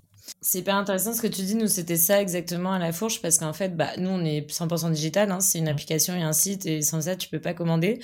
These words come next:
Speaker 1: Mais tu vois, pour, euh, l'un de nos fondateurs, la vision, c'était, bah, non, mais en fait, c'est l'offre, tu vois, c'est ceux qui font le catalogue, euh, qui, euh, qui font la boîte.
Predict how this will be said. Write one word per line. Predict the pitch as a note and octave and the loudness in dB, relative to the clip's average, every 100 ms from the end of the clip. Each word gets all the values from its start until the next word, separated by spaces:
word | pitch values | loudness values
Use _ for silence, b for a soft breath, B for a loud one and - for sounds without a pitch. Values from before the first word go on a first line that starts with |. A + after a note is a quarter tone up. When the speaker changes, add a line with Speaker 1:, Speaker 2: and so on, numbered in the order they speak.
| B B - E3 | B B -10 -4
Speaker 1:
Mais | |
tu | E3 | 0
vois, | G3 | 2
pour, | G3+ G3 E3+ | 2 2 2
euh, | E3 | 4
l'un | D#3+ F#3 | 4 4
de | G3 | 2
nos | F3+ | 0
fondateurs, | F#3+ F#3 E3+ F#3+ G#3+ G#3 | -2 -2 2 4 6 6
la | E3 | 2
vision, | E3 G3+ | 2 2
c'était, | G3+ E3 F#3 | 2 0 -4
bah, | E3 D#3 D#3 | -2 0 2
non, | D#3+ F3+ | 2 2
mais | D#3 | 0
en | |
fait, | D3+ F3+ | -2 0
c'est | - E3+ D#3+ | 2 2 2
l'offre, | F3 G3 F#3+ - E3 | 6 6 6 0 -2
tu | D#3+ - | -2 -4
vois, | E3+ | 2
c'est | E3+ E3 | 4 6
ceux | - | 6
qui | F3+ F#3 | 4 -2
font | E3+ | -2
le | E3+ | 0
catalogue, | E3 D#3+ E3 F#3 G3 E3 | 0 2 6 6 6 4
euh, | D#3 | 2
qui, | - - D3+ | 0 -2 -2
euh, | D3 C#3+ D3 | 0 0 -2
qui | D3 - | -4 -6
font | D#3+ F#3 | -4 -2
la | F3 D#3+ | 0 2
boîte. | E3+ G#3+ A3+ | 4 2 0